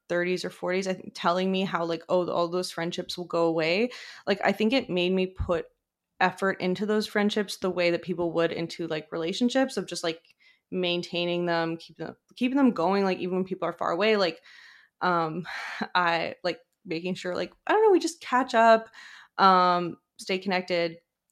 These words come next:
Um, and this is, this feels so annoying to say, but it's just, it's my truth. I'm sorry. My relationship,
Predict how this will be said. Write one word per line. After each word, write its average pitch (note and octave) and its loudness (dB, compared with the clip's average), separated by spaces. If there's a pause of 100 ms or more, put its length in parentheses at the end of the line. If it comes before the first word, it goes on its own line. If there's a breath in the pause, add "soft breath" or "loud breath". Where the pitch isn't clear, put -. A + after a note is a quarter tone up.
(640)
Um, B3+ 6
and C4 6
this C4+ 2
is, C#4+ -4
this B3+ -4
feels F4 2
so E3 -2
annoying D#3 0
to F#3 -8
say, E3 2
but E3 0
it's A3 -8
just, C4 -6 (200)
it's A#3+ -4
my A3 2
truth. E3 -4
I'm E3+ -4
sorry. D#3+ -2 (100)
My G#3 0 (100)
relationship, D#3+ -2